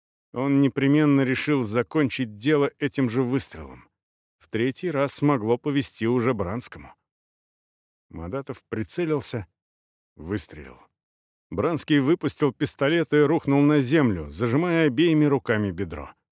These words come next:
Увидев оседающего графа, доктор вскочил и подхватил саквояжик. Теперь, когда эти мальчишки постарались искалечить друг друга, наступала его очередь действовать.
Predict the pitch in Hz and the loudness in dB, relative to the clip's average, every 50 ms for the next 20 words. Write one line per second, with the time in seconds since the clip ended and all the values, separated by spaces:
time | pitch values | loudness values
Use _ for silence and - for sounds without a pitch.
0 | _ _ _ _ _ _ _ _ _ - 117 117 120 180 185 160 156 - - 151 | _ _ _ _ _ _ _ _ _ -6 -4 -4 -4 -4 -2 -4 -4 -2 -2 -4
1 | - - 160 143 151 156 135 - - - 135 135 120 117 120 175 180 131 - - | -2 -2 0 2 2 2 2 0 0 2 2 2 2 2 0 0 0 -2 -4 -6
2 | 85 76 76 104 135 - _ - 120 110 - - - - 123 - - - 196 156 | -8 -4 0 0 0 0 _ -4 -4 -4 -4 -6 -2 -2 -2 -2 0 0 2 2
3 | 120 104 - - 95 - - 110 107 - 120 113 101 - - 95 - 90 87 85 | 2 0 0 -2 -8 -4 -2 -2 0 0 0 -2 -2 -4 -6 -8 -6 -4 -4 -4
4 | 78 69 67 - - _ _ _ _ _ _ _ _ _ _ _ _ _ _ - | -6 -8 -12 -16 -20 _ _ _ _ _ _ _ _ _ _ _ _ _ _ -6
5 | - 147 135 - 214 190 131 92 - 113 110 113 110 127 131 123 - 123 127 127 | -4 -4 -2 0 0 0 0 0 2 0 2 4 4 4 4 4 4 2 2 4
6 | 127 113 - - 165 147 - - - 87 - - 104 - - 127 123 139 147 143 | 2 0 -2 -4 -6 -6 -8 -8 -10 -10 -8 -8 -8 -4 -2 0 0 2 2 0
7 | 131 - - - - 143 - - - 160 151 143 135 117 - - 123 113 110 123 | 0 -2 -4 -6 -6 -6 -4 -2 0 0 2 2 2 2 2 0 -2 -2 0 0
8 | 127 123 120 120 185 214 160 113 107 73 - _ _ _ _ _ _ - - - | 0 0 0 -2 -2 0 0 0 -2 -2 -4 _ _ _ _ _ _ -14 -12 -12
9 | - - - 143 127 - 143 139 135 120 117 120 117 117 127 131 123 113 98 85 | -10 -10 -10 -8 -4 0 2 4 4 4 4 2 2 2 2 0 0 0 0 -2
10 | 80 76 78 82 82 - - 87 85 78 73 73 85 73 - - - 73 65 64 | -2 -6 -8 -8 -8 -6 -6 -8 -8 -8 -10 -12 -10 -10 -10 -12 -12 -14 -20 -20
11 | - - - | -20 -20 -20